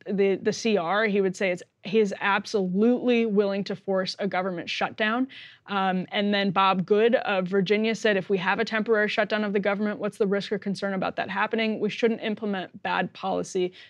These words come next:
to avoid that." And that's what Jeff Jackson is talking about, Ryan, right? Is, is that attitude of saying, like, "Well, hey, y-, cost benefit here." Um,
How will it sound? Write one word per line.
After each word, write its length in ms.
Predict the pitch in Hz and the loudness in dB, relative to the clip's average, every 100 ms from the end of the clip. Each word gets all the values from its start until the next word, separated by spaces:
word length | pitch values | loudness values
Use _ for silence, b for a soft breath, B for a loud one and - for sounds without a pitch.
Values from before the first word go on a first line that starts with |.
| _ | _
to 280 | - 220 202 | 2 2 2
avoid 360 | 165 190 220 240 | -6 2 4 4
that." 300 | 302 311 247 | 4 2 2
And 100 | 247 | 4
that's 160 | 302 392 | 4 4
what 140 | 381 | 2
Jeff 160 | 320 285 | 2 2
Jackson 380 | 269 269 - 190 | 2 0 -2 -4
is 100 | - | -4
talking 340 | 226 240 208 | -6 -4 -2
about, 240 | 180 165 | -2 -4
Ryan, 320 | 131 180 175 185 | -4 -4 -4 -2
right? 240 | 190 190 | 0 -2
Is, 160 | 175 - | -4 -2
is 260 | 214 190 | -2 -2
that 300 | 180 202 226 - | 0 2 2 2
attitude 640 | 202 214 190 - 170 - | 2 2 0 -4 -6 -6
of 60 | - | -8
saying, 280 | 208 180 | -6 -4
like, 240 | 170 170 - B B B B _ | -4 -6 -8 B B B B _
"Well, 120 | - 370 | 0 2
hey, 220 | 392 - - | 2 -2 -8
y-, 280 | - 202 160 | -4 -2 -2
cost 260 | - 240 202 | -2 -2 2
benefit 360 | 262 262 202 180 | 2 4 2 0
here." 360 | 190 180 185 - | 0 0 -2 -6
Um, 380 | 190 180 175 | -6 -4 -6